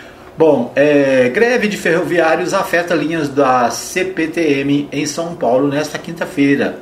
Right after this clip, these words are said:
Não há circulação de trens nas linhas nove, Esmeralda,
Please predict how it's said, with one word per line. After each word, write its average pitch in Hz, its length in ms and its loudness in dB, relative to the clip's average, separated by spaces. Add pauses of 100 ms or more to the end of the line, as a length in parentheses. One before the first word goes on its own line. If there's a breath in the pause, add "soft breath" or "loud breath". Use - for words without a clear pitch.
(440 loud breath)
Não 196 360 0
há 170 100 2
circulação 156 640 -2
de 139 80 -2
trens 127 380 -6
nas 117 240 -2
linhas 101 440 -2
nove, 160 540 0 (100)
Esmeralda, 104 680 -2